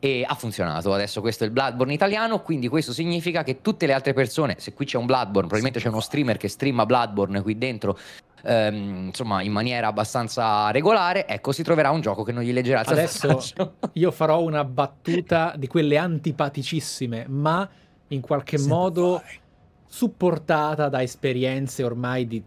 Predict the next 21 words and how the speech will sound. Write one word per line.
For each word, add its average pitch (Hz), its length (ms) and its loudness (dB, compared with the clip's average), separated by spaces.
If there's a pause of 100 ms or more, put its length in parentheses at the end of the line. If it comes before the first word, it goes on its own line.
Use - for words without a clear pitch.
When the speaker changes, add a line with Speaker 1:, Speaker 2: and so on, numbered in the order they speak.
Speaker 2:
talmente 127 640 -2
Speaker 1:
Ok. 147 140 -2
Speaker 2:
tanti 110 200 0
anni 120 180 -2
fa 120 200 -2
che 113 140 -10
non 110 200 -8
voglio 107 360 -4
contarli, 117 760 -2 (220)
nei 156 140 2
confronti 147 640 0
della 117 180 -4
distinzione, 135 1040 -2
anzi 135 300 -4
oserei 135 320 0
dire 131 340 -2
dicotomia 185 840 0
di 117 80 -2
approccio 143 460 -2
al 165 60 0
lavoro 98 500 -2